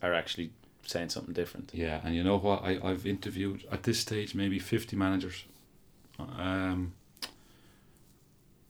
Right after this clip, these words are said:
Speaker 2: and probably about, mm, over fifty players, m-, more, far more.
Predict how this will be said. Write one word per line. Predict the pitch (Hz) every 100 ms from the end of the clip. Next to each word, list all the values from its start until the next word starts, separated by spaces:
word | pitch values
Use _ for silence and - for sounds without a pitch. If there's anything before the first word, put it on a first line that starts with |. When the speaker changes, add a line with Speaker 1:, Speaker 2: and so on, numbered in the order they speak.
| - - - - - -
Speaker 2:
and | 101 101
probably | - - 117 117 110
about, | 104 107 95 92 - - - - - - - - - - - - - -
mm, | 101 104
over | 113 107 104
fifty | 95 - 104 - 92
players, | - - 95 95 87 - - - - - -
m-, | 92 92 95
more, | 104 101
far | - 107 101
more. | 98 92